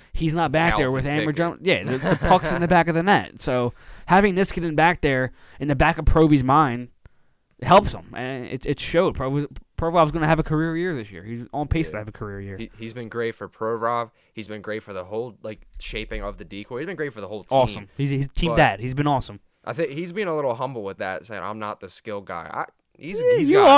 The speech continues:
Speaker 1: are, no,
Speaker 2: skill,
Speaker 1: no, he
Speaker 2: dude.
Speaker 1: is, but
Speaker 2: He's
Speaker 1: he's just, he's just been everything that we've needed, and I, I love the fact that he came into Philly knowing what his role was.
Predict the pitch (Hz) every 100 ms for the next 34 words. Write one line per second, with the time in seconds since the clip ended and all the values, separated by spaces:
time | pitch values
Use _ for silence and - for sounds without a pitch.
0 | 277 320 320 214 196 151 165 220 165 156
1 | 127 135 135 135 - 117 - _ _ _
2 | _ - - 175 196 175 - - _ 139
3 | 151 135 143 160 - 151 160 170 175 156
4 | 139 143 139 147 127 123 127 107 143 -
5 | 143 165 170 156 160 147 139 - 139 143
6 | 123 139 127 117 113 117 120 117 113 107
7 | 101 107 113 131